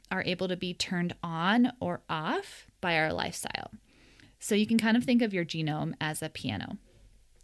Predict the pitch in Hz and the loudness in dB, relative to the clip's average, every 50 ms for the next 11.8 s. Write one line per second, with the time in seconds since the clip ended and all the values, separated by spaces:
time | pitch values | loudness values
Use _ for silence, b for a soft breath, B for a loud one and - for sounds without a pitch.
0 | - - 202 175 165 165 170 175 185 185 190 190 185 190 196 - - - 160 147 | -8 -4 -2 0 0 0 0 0 0 0 2 4 4 4 4 2 0 -2 -6 -6
1 | 143 147 - - 196 254 294 - 240 - 190 170 156 160 156 - 156 156 156 147 | -6 -8 -4 0 0 2 2 2 -2 -2 0 -2 0 -2 -2 -2 -4 -2 0 0
2 | 147 147 147 147 147 147 151 147 151 147 156 147 147 139 147 147 147 - - - | 0 2 2 0 0 -2 -2 -4 -4 -2 -2 -2 -2 0 -2 -2 -4 -6 -6 -2
3 | 160 143 143 143 143 139 - - 156 143 - 147 151 147 147 170 - - 175 180 | 0 2 2 2 2 0 -2 -4 -6 -6 -6 -6 -6 -6 -6 -6 -2 0 0 0
4 | - - 160 - - 208 - - B B B B B B B B - 262 262 180 | 0 -2 -4 -4 -4 -6 -6 -8 B B B B B B B B 4 6 6 6
5 | - - 214 - - - - 190 240 311 277 262 240 - - 208 208 - 175 - | 4 0 -4 -4 -6 -6 -4 -4 -2 0 0 0 -2 0 -2 -4 -2 -2 -4 -6
6 | - 175 160 151 156 160 - - - 165 135 - - - - 180 170 180 180 185 | -4 -4 -2 -2 -2 -2 -4 -4 -6 -6 -4 -4 -4 -6 -4 -2 -2 0 2 2
7 | 190 196 185 - - - - 175 - - - - - 170 170 - - - 240 - | 2 2 0 0 -6 -6 -6 -6 -8 -8 -4 -2 0 0 -2 -4 -6 -14 -14 -14
8 | B B B B B B B B - - - 160 156 156 156 160 160 - - - | B B B B B B B B -6 0 2 2 4 4 2 2 0 -2 -4 -6
9 | - 170 156 - 165 170 - 170 165 156 - 170 156 - - 160 - - - 160 | -8 -6 -4 -4 -4 -4 0 -2 -2 -2 -2 -4 -4 -2 -4 -4 -6 -6 -4 -2
10 | 151 151 151 156 - - - - 151 151 151 156 - - - - B B B B | -2 -2 -2 -2 -4 -4 -2 -2 0 0 -2 -2 -4 -6 -8 -8 B B B B
11 | B B B B B - 156 147 - - 190 190 196 208 233 | B B B B B -4 -4 -4 -4 -2 -2 -2 0 0 -2